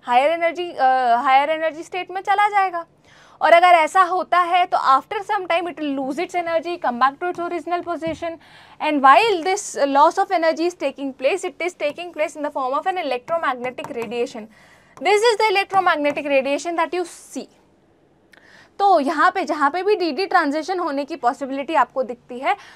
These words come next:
वहाँ पे आपके चार्ज कॉम्प्लेक्सेस फॉर्म होने की पॉसिबिलिटी रहती है। अब वो क्या करेगा? ए चार्ज कॉम्प्लेक्सेस के साथ साथ वो आपको पूछेगा कि what is the color of the complex form। तो एक चीज़ आपको ध्यान में रखनी है, जो एनर्जी होती है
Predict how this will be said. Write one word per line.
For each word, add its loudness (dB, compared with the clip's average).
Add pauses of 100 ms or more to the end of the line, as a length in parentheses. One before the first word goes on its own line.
(160)
वहाँ 4
पे 4
आपके 4
चार्ज 0
कॉम्प्लेक्सेस -6
फॉर्म -2
होने -6
की -6 (1200)
पॉसिबिलिटी -6 (380)
रहती -2
है। 2
अब 4
वो 2
क्या 4
करेगा? 4
ए 0
चार्ज 6
कॉम्प्लेक्सेस -2
के -4
साथ 0
साथ 0
वो 4
आपको 0
पूछेगा -2
कि -2
what 2
is -8
the 0
color 6
of 4
the -8
complex -8
form। -20 (520)
तो -2
एक 0
चीज़ 4
आपको 4
ध्यान -2
में -4
रखनी -4
है, -6
जो -6
एनर्जी -2
होती -2
है -4